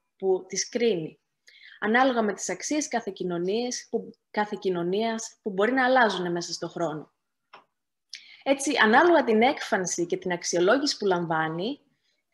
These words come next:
η αξίωση για τιμή μπορεί όχι μόνο να δημιουργήσει και να ισχυροποιήσει δεσμούς συντροφι-,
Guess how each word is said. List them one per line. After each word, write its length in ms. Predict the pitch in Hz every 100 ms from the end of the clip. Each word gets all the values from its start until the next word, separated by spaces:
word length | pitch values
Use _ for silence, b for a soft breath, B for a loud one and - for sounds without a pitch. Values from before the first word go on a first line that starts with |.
| -
η 120 | 196
αξίωση 480 | 190 - 339 349 277
για 140 | 247
τιμή 560 | 247 180 185 190 254 -
μπορεί 520 | 175 196 240 269 254 -
όχι 260 | 311 -
μόνο 240 | 320 311 254
να 180 | 220
δημιουργήσει 920 | 185 190 185 180 175 202 202 185 165 -
και 120 | 180
να 240 | 175 170 139
ισχυροποιήσει 840 | - 196 180 165 214 302 - 226
δεσμούς 440 | 190 180 185 175
συντροφι-, 420 | - 170 165 165